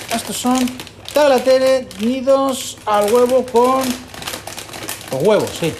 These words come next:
con huevo, sí. Lo estaba leyendo en portugués. Y en español. Venga, y lo estamos echando ya. Lo he bajado al seis. Del nueve al seis. No sé si poner al seis y medio. ¡Ah, un coño! Me he quemado. Me cago en su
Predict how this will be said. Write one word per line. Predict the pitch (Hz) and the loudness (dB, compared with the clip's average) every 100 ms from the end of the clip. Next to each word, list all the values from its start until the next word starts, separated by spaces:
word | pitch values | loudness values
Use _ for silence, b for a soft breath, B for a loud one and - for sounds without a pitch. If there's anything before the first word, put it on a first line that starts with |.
| - | -12
con | 139 | -6
huevo, | 160 143 107 | -2 -2 -4
sí. | - 139 - - - | -10 -10 -12 -20 -14
Lo | 147 | -10
estaba | 135 147 | -4 -2
leyendo | 143 135 | -4 -8
en | 120 | -4
portugués. | 196 170 170 220 - B B B B - | -4 -2 2 2 0 B B B B -6
Y | 143 | -4
en | 143 | -4
español. | 135 135 143 131 - | -6 -8 -8 -8 -8
Venga, | 143 117 160 | -10 -8 -10
y | 147 | -6
lo | |
estamos | 143 185 196 208 - - - - - - - | -2 -2 -2 -4 -8 -16 -14 -10 -10 -8 -6
echando | - 165 151 | 0 0 0
ya. | 120 110 - | -4 -8 -8
Lo | 147 | -4
he | |
bajado | 143 135 147 135 - 190 | -4 -2 -2 -2 0 2
al | 214 | 2
seis. | 202 226 262 269 - - - - - - - - - - - - - - - | 2 2 2 0 -6 -10 -12 -14 -14 -18 -18 -18 -16 -14 -12 -10 -8 -10 -10
Del | 156 143 | -6 -2
nueve | 170 147 | 0 2
al | 170 | 0
seis. | 190 190 208 233 - - - - - - - - - - | 0 2 2 2 -4 -12 -18 -20 -20 -20 -20 -20 -20 -12
No | 214 | -6
sé | 208 | -6
si | |
poner | 165 160 | -4 -4
al | 143 | -4
seis | 135 | -6
y | 139 | -8
medio. | 151 190 - - - - - - - - - - | -6 -8 -10 -20 -20 -20 -20 -20 -20 -20 -12 -2
¡Ah, | 247 - | 2 2
un | 277 | 2
coño! | 294 302 254 | 2 2 2
Me | 226 | 0
he | |
quemado. | 220 202 214 139 | 0 2 2 0
Me | - - | -6 -10
cago | - 208 226 | -4 0 0
en | |
su | 202 - - | 0 -8 -8